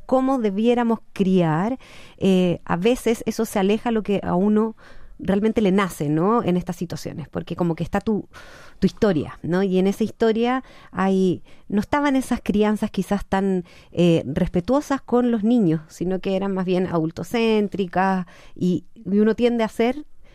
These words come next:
eh, aquello que hicieron con uno, ¿no? Entonces,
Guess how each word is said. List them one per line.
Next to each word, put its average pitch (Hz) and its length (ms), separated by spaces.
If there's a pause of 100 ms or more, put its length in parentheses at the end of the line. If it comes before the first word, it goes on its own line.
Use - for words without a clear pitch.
(160)
eh, 175 460
aquello 214 440
que 208 320
hicieron 185 380
con 165 180
uno, 160 200 (100)
¿no? 196 240 (340)
Entonces, 202 380